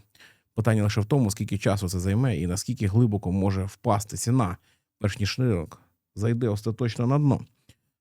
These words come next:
Тому, друзі, знаєте, в цій справі от варто не панікувати. Якщо вже купив інструмент, і, звісно, не треба купляти його на всі гроші, таку частичку своїх капіталів цей інструмент, то не панікуй.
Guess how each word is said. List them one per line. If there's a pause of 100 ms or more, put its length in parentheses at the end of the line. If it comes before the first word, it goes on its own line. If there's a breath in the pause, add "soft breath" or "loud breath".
(160)
Тому,
друзі, (1120)
знаєте,
в
цій
справі (420)
от
варто
не
панікувати.
Якщо
вже
купив
інструмент, (220)
і,
звісно,
не
треба
купляти
його
на
всі
гроші,
таку
частичку
своїх
капіталів
цей
інструмент,
то (1200)
не
панікуй.